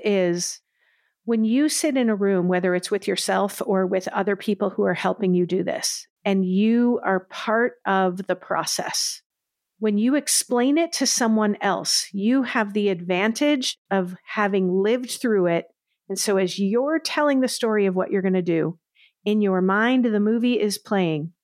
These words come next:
of everything that went into getting those words on the piece of paper.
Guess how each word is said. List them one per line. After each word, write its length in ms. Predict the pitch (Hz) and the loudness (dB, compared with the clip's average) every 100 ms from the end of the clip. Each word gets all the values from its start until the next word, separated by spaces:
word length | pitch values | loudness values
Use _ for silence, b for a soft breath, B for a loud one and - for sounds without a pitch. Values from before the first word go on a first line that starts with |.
| _ _ | _ _
of 240 | 190 180 175 | -2 -2 -4
everything 540 | - 208 220 220 226 202 | -2 -2 -2 -2 0 0
that 180 | 190 - | 0 -2
went 240 | 190 185 - | -2 -2 -2
into 800 | 202 202 208 - 208 185 170 165 _ - | 0 2 2 0 0 2 0 -2 _ -4
getting 280 | 190 185 | -2 0
those 180 | 175 165 | 0 0
words 300 | 185 165 165 | -2 -2 -2
on 100 | 165 | -2
the 80 | 165 | -2
piece 240 | 160 - | -2 -4
of 80 | - | -4
paper. 460 | - 156 - - | -4 -4 -4 -6